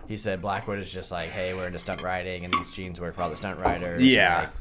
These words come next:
Speaker 2: It's like, cool.
Speaker 1: Yeah.
Speaker 2: Let's get all these guys that are doing
Speaker 1: And
Speaker 2: this thing that we're into, like, let's get them in a pair of 'em and call
Speaker 1: when,
Speaker 2: it good.
Speaker 1: when we went there, it was, like, a couple shelves of Blackwoods. Don't get me wrong, a fuck ton of inventory just
Speaker 2: Yeah.
Speaker 1: of Blackwood, but golden denim was, like, probably four or five times as much.
Speaker 2: No shit.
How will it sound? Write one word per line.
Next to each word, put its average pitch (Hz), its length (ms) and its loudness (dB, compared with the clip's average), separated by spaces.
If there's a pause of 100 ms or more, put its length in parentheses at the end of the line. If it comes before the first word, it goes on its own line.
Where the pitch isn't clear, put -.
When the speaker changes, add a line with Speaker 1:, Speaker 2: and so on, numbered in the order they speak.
(160)
Speaker 2:
It's - 80 -6
like, 98 180 -2
cool. 175 380 8
Speaker 1:
Yeah. 104 140 2
Speaker 2:
Let's 143 220 8
get 156 200 12
all 151 220 10
these 151 240 8
guys 139 320 12
that 123 260 6 (280)
are 117 100 6
doing 135 220 10
Speaker 1:
And 135 80 10
Speaker 2:
this 127 120 6
thing 143 180 8
that 127 120 8
we're 123 120 8
into, 113 380 6
like, 101 160 6
let's 117 160 4
get 117 160 2
them 104 200 4
in 92 40 4
a 90 60 2
pair 92 260 6
of 90 120 0
'em 95 100 -4
and 87 180 -6
call 101 180 8
Speaker 1:
when, 95 80 0
Speaker 2:
it - 40 -6
good. 87 260 0
Speaker 1:
when 123 140 0
we 123 120 0
went 110 300 -2
there, 143 300 2
it 120 100 -2
was, 113 140 -2
like, 101 320 -4
a 110 60 -10
couple 135 300 0
shelves 123 600 2
of 107 180 -8
Blackwoods. 113 400 0
Don't 165 100 8
get 175 40 6
me 160 80 4
wrong, 104 200 2
a 104 60 -2
fuck 143 340 4
ton 127 120 4
of 110 80 0
inventory 101 460 -2
just 87 120 -8
Speaker 2:
Yeah. 101 240 10
Speaker 1:
of 101 80 -2
Blackwood, 120 520 0 (180)
but 117 140 0
golden 123 260 4
denim 117 300 2
was, 104 160 -2
like, 101 180 2
probably 107 260 4
four 110 240 0
or 98 60 0
five 98 220 0
times 98 280 0
as 87 140 -8
much. 80 400 -2
Speaker 2:
No 135 220 4
shit. 104 520 0